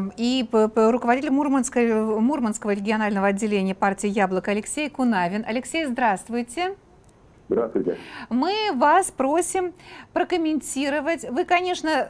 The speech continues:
Speaker 1: думаю, что так же, как и, знаете столько же, сколько и мы. А мы знаем слух, что к вам, э,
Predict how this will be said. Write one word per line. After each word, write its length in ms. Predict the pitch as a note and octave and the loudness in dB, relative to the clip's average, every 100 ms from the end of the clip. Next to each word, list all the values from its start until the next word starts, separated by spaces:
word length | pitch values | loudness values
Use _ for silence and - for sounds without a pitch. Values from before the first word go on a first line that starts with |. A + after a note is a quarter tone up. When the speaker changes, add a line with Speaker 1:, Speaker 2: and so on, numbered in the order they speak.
| - | -8
Speaker 1:
думаю, 520 | G#3+ A3+ F4 D4+ C#4 | -4 2 2 2 -2
что 300 | - D#4 C4 | -4 -2 0
так 220 | A#3+ E4+ | 2 2
же, 100 | D4 | 2
как 200 | D#4+ B3+ | -4 -6
и, 80 | - G#3 - C4+ | -10 -12 -8 -4
знаете 460 | A#3+ F#4+ A4 F4+ | 0 2 0 -2
столько 360 | - G#4 G4 F4 | 0 2 2 0
же, 100 | B3+ | -4
сколько 380 | - B3+ C4+ C4+ | -2 -2 -2 -2
и 100 | C4 | 2
мы. 320 | A3+ G3 D3+ - - - | 2 2 -2 -8 -18 -4
А 100 | A#3+ | 0
мы 160 | F4 A4 | 2 0
знаем 380 | E4 E4+ E4 D4 | 0 -2 -2 -4
слух, 500 | - D#4 B3+ A#3+ - - - | -2 0 0 -4 -10 -20 -12
что 280 | - - F4 | -6 0 0
к 80 | D#4 | 2
вам, 380 | E4+ F#4+ G4+ F#4+ - D4 | 2 4 0 -4 -14 -2
э, 420 | A3+ A#3 A#3 A#3 | 4 6 6 4